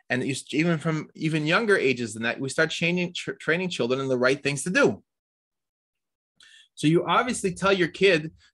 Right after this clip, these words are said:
when he's four years old and he picks up a knife and he's chasing after somebody with a knife, a sibling with a knife, you tell him, "You can't kill him," <laughs> right? You don't say, "Oh, one second, I'm not really sure. Are you an adult or not?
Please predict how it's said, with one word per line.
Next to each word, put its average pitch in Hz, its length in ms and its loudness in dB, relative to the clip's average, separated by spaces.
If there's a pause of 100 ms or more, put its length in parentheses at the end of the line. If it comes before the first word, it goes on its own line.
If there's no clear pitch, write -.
when 147 120 -2
he's 156 140 0
four 185 240 4
years 170 220 6
old 180 180 4
and 160 60 0
he 143 80 0
picks 175 240 -2
up 175 100 0
a 156 60 2
knife 175 240 0
and 160 80 -2
he's 139 120 -4
chasing 170 380 -2
after 170 300 -2
somebody 131 400 0
with 131 160 0
a 131 40 0
knife, 170 320 0
a 131 120 0
sibling 170 420 0
with 143 140 -2
a 143 40 -2
knife, 170 360 0 (360)
you 123 80 -2
tell 196 300 4
him, 120 140 -4
"You 139 100 -6
can't 240 220 0
kill 165 280 4
him," 240 140 0 (200)
<laughs> - 200 -12
right? 170 420 2
You 139 160 -18 (220)
don't 185 200 4
say, 202 180 4
"Oh, 220 180 4 (400)
one 190 220 4
second, 190 300 4
I'm 196 100 2
not 214 180 4
really 208 180 4
sure. 208 260 2
Are 180 80 6
you 175 180 4
an 165 100 2
adult 196 320 4
or 175 80 2
not? 147 300 2